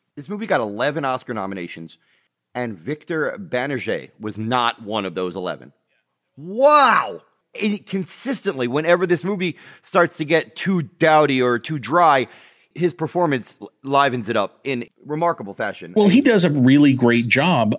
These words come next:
Speaker 2: of humanizing what it felt like trying to navigate this world where the British are essentially the ruling class.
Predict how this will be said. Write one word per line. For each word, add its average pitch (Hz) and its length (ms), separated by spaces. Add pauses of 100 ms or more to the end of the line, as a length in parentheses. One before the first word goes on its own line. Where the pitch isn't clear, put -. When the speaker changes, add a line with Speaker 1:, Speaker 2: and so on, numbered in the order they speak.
Speaker 2:
of 113 300
humanizing 135 840
what 123 420
it 175 160
felt 170 340
like 123 360
trying 135 300
to 139 100
navigate 110 540
this 120 180
world 135 340
where 110 220
the 98 360 (200)
British 117 320
are 156 60
essentially 147 420
the 147 80
ruling 139 280
class. 92 520